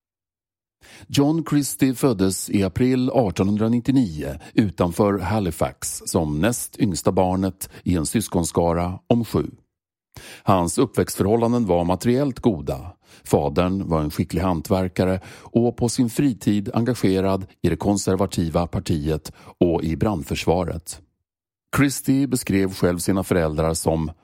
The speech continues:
"av den gamla konservativa skolan". Bilden av fadern framstår som dubbel.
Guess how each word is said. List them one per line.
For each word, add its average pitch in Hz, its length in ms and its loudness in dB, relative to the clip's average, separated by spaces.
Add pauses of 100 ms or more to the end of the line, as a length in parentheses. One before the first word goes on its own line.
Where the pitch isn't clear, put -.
(300)
"av 113 220 2
den 107 320 0
gamla 90 400 0
konservativa 85 960 -2
skolan". 71 600 -4 (880)
Bilden 117 380 2
av 113 100 0
fadern 107 540 0
framstår 95 400 -2
som 90 200 0
dubbel. 76 440 -2